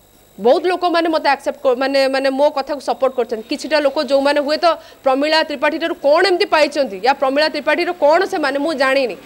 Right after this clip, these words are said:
ସେଇମାନେ ହିଁ ନ୍ୟୁଜ୍ରେ copy paste କରିକି ବାରମ୍ବାର, ବାରମ୍ବାର, ବାରମ୍ବାର ମୋତେ, ଅ, ବ-, ଲିଙ୍କରେ comment ଦେଇଛନ୍ତି, ଯୋଉଟାକି ମୁଁ ଆଜି ଜାଣିବାକୁ ପାଇଲି। ମୁଁ, ମୋର କୌଣସି time ନାହିଁ କି ମୁଁ ଏସବୁ comment news ଦେଖିବି।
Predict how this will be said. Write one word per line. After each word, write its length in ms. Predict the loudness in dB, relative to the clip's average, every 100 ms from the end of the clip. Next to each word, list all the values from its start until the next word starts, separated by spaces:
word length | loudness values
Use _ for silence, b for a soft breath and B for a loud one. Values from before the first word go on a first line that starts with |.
| B
ସେଇମାନେ 520 | 0 0 2 0 2 -2
ହିଁ 300 | 0 -2 -2 B B -2
ନ୍ୟୁଜ୍ରେ 440 | 2 2 2 -2 -2 -2
copy 220 | -2 0
paste 260 | 2 2 2
କରିକି 300 | 0 2 0
ବାରମ୍ବାର, 400 | 2 2 2 2
ବାରମ୍ବାର, 420 | 2 2 2 0
ବାରମ୍ବାର 380 | 2 2 0 -2
ମୋତେ, 260 | -2 0 0
ଅ, 300 | -2 -4 -6
ବ-, 300 | 0 0 2
ଲିଙ୍କରେ 480 | 0 -2 -2 -2 0
comment 340 | 0 0 0
ଦେଇଛନ୍ତି, 300 | 0 0 0
ଯୋଉଟାକି 260 | 2 2 0
ମୁଁ 120 | 0
ଆଜି 260 | 0 -2
ଜାଣିବାକୁ 560 | -4 -2 -2 0 0 -2
ପାଇଲି। 300 | -2 -4 -6 -16 -10
ମୁଁ, 100 | -8 -8 -2
ମୋର 200 | 2 2
କୌଣସି 300 | 2 -2 -4
time 420 | -2 0 2 2
ନାହିଁ 180 | 2 2
କି 80 | 0
ମୁଁ 180 | -2 -2
ଏସବୁ 220 | -4 -4
comment 400 | 0 2 2 0
news 260 | -4 -2
ଦେଖିବି। 360 | -2 -2 -8 -10